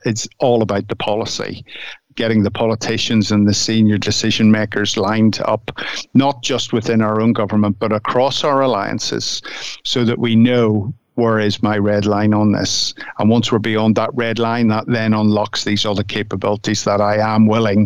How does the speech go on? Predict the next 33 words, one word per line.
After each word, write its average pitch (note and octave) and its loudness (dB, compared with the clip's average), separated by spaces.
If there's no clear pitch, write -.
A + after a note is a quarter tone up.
I - -6
have A#2 -2
the A2+ -4
credibility G#2+ -2
and G2 0
have G2+ -4
communicated G#2 0
that G2 -2
I G2+ 0
will G2+ -8
use, A2 0
um, G#2+ 2
which A2+ -2
kind A2 -2
of, G#2 0
you G#2+ 2
know, G#2+ 2
that's G#2+ -2
why G#2 0
I, G#2+ -2
I, G#2+ 0
uh, G#2 0
consider G#2 0
this G#2 0
to - -4
be G#2+ -4
quite G#2 -2
a - -6
complicated G2+ -2
and G2 0
complex, - -2
uh, G2 2
discussion. G2+ -2